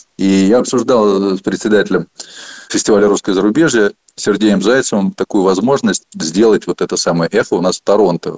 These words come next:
Э, он поддерживает эту идею, и я надеюсь, что до отъезда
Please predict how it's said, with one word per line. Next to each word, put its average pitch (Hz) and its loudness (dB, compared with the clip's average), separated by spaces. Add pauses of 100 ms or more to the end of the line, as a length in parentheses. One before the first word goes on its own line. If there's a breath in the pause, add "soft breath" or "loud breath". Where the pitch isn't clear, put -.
(100)
Э, 98 0
он 143 0
поддерживает 101 -2
эту 87 -2
идею, 131 0
и 90 -2
я 95 0
надеюсь, 104 2
что - -4 (100)
до 95 4
отъезда 90 0